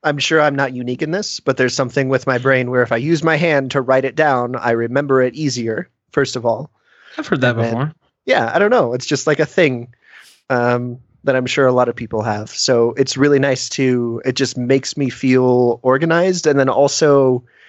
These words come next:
Speaker 1: it gets, like, the vague anxiety about getting things done in your head, and it turns it into a concrete list. And all of a sudden it's not just, like, this amorphous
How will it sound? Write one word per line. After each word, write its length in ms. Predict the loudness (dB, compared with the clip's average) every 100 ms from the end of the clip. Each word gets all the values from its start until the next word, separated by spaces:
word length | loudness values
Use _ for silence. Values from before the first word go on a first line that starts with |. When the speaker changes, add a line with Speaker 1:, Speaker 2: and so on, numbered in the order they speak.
| _ _ _
Speaker 1:
it 280 | -2 -2 -2
gets, 480 | -2 -2 -4 -12 -4
like, 300 | -4 -4 -2
the 140 | -2
vague 580 | -2 -2 0 4 2 2
anxiety 880 | 0 0 -2 0 2 2 2 2 2
about 460 | 2 0 0 -2 -2
getting 360 | 0 2 0
things 380 | -2 -2 0 0
done 380 | 0 2 2 0
in 220 | -2 -2
your 160 | 0 2
head, 400 | 2 0 0 -2
and 120 | 0 0
it 200 | 0 -2
turns 300 | -2 0 -2
it 100 | -2
into 260 | -2 0
a 60 | 0
concrete 520 | 0 -2 -2 -4 0
list. 440 | 0 0 -2 -10 -16 _ -20 -20 -18 -6
And 120 | 0
all 120 | 2
of 60 | 2
a 40 |
sudden 240 | 0 0
it's 260 | 0 -4 -2
not 240 | 0 0
just, 440 | 0 -2 -2 -12 -6 0
like, 340 | 0 -2 -12 _ -20 -20 _
this 260 | 0 0 -2
amorphous 720 | -2 0 2 0 0 -4 -4